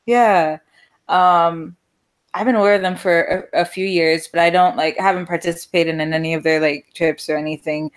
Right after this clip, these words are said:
Um, but I know they're, like, a really big name, es-, especially as it concerns, like, like, Black people out there traveling, um, 'cause there are a lot of entities that promote that now. Uh, but Nomadness is, is really big, so that's exciting.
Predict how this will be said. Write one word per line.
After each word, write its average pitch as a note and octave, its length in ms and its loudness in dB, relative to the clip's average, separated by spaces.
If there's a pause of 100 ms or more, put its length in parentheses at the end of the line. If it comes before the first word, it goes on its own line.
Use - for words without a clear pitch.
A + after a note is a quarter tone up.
(340)
Um, E3+ 380 2
but F3+ 120 2
I F#3 80 4
know A#3 160 4
they're, G3+ 200 2
like, F#3+ 180 2
a F3 80 -2
really F#3+ 380 2
big F3 200 -2
name, E3 260 0
es-, - 320 -10
especially F3+ 540 0
as E3 180 -2
it D#3 340 0
concerns, D#3+ 580 -4
like, D3 280 -4 (480)
like, D#3 200 -2
Black D#3+ 280 0
people D#3 300 -2
out D3 240 0
there D3 140 -2
traveling, D3 600 -2 (140)
um, D#3 240 -2
'cause D#3+ 160 -8
there E3 140 4
are D#3+ 40 0
a D#3+ 40 4
lot D#3+ 180 4
of D#3 200 0
entities E3+ 540 0
that D#3 260 2
promote E3+ 340 -2
that D#3 240 0
now. E3+ 520 2 (460)
Uh, D#3+ 180 4
but D3+ 160 -4
Nomadness E3+ 640 0
is, D3+ 260 -8 (140)
is F3 220 -6
really C4 280 4
big, D#4 400 4
so C4+ 100 0
that's D#4 220 4
exciting. C4+ 840 0